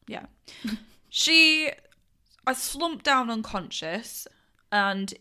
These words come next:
he carried on driving around town. Um,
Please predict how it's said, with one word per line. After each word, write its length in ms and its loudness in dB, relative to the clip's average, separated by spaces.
he 480 -4
carried 400 -6
on 320 -8
driving 340 -4
around 260 -8
town. 500 -6
Um, 580 -6